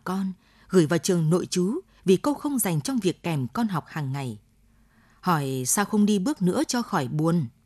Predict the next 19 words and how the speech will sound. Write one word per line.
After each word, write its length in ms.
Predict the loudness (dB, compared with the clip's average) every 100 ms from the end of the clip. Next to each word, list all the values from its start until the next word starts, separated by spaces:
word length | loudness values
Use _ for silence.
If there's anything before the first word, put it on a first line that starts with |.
| _ _ _ _ _
Đáp, 240 | -6 -6 -6 _ _ _ _ _ 2
"Nhưng 220 | 4 4
mà 300 | 0 -4 -4
có 140 | -2
hợp 260 | 0 0 -2
ai 240 | -2 0
đâu." 240 | 0 0 -2 -6 _ _ _ _ _ _ _ _ _ _ _ _
Qua 140 | -2 0
một 220 | 0 -2
lần 220 | -4 -2
đò 360 | -4 -6 -8 -12 _
là 180 | -2 0
sợ 280 | 0 0 4
nước 280 | 4 4 2
rồi. 300 | -2 -4 -8 _ _ _ _ _ _ _ _ _ _ -2
May 320 | 2 4 4
thì 100 | 2
được 240 | 0 0 0
nổi, 320 | -2 -2